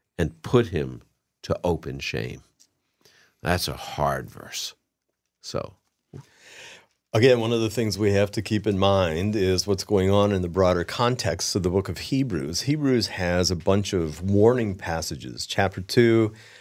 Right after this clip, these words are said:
Speaker 2: chapter three, four, uh, chapter, the end of chapter five, first part of chapter six, chapter, uh, chapter ten. And, and I think what's happening here is that there, uh, there's an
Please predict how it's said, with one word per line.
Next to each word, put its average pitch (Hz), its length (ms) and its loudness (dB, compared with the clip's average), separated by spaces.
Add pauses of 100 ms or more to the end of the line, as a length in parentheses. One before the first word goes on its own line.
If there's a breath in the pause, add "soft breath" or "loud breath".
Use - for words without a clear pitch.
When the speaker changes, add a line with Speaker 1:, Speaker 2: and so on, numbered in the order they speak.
(140 loud breath)
Speaker 2:
chapter 95 280 2
three, 87 260 0
four, 113 800 4 (240)
uh, 80 360 -4
chapter, 85 720 0
the 90 140 -2
end 95 120 2
of - 40 -2
chapter 92 240 0
five, 87 320 2
first - 240 -10
part 85 140 2
of - 60 -6
chapter 80 260 -6
six, 117 600 2 (460 soft breath)
chapter, 82 680 0 (100)
uh, 76 480 -2
chapter - 300 -2
ten. 98 560 0 (580 soft breath)
And, 113 420 4 (220)
and 113 140 6
I 110 80 4
think 139 320 -2
what's 117 220 2
happening 113 500 -2
here 90 320 2
is 87 160 0
that - 380 -2
there, 90 360 2 (140)
uh, 98 260 -4
there's 101 280 0
an 101 100 0